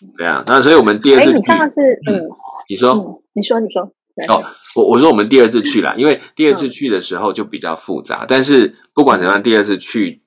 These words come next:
Speaker 1: 其实第二次去的行程跟我第一次去就差很多，因为第二次去我是有一点单独的，呃，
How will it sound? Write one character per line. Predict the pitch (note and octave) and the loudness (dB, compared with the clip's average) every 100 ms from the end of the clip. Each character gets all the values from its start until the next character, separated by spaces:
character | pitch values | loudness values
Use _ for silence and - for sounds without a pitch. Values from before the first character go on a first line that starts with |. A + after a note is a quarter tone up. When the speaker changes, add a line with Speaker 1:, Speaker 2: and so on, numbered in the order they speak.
| _ | _
Speaker 1:
其 | - C3 | -4 -4
实 | D3+ | 0
第 | F3+ | 2
二 | D3 | 2
次 | C#3 | -2
去 | B2 C3+ | -8 -8
的 | G2+ F2 - _ | -6 -6 -8 _
行 | - F#2+ G2 | -12 -12 -10
程 | G2 E2 | -8 -4
跟 | B2 | 0
我 | B2+ E2 | 0 0
第 | B2 A2 | -4 -6
一 | |
次 | G#2+ | -6
去 | F#2+ | -10
就 | D#2 G#2+ | -8 -10
差 | - F2+ | -8 -8
很 | F2 - | -8 -14
多， | - B1+ | -12 -6
因 | A#2 | -2
为 | A#2 - - - - _ - | -2 -4 -16 -20 -20 _ 0
第 | E3+ | 2
二 | D3+ C3 | 4 2
次 | C#3 B2+ | 0 -4
去 | - B2 | -2 -2
我 | G2+ E2+ | 0 -2
是 | - A#2+ | -4 -4
有 | G2 E2+ | -2 -2
一 | G#2 | -4
点 | G2 D#2+ D2+ | -6 -8 -6
单 | A2+ G2+ A2 | -6 -4 -8
独 | G#2 C#2 | -10 -10
的， | - D#2 - - _ _ E2+ | -10 -12 -12 -20 _ _ -6
呃， | D#2+ | -4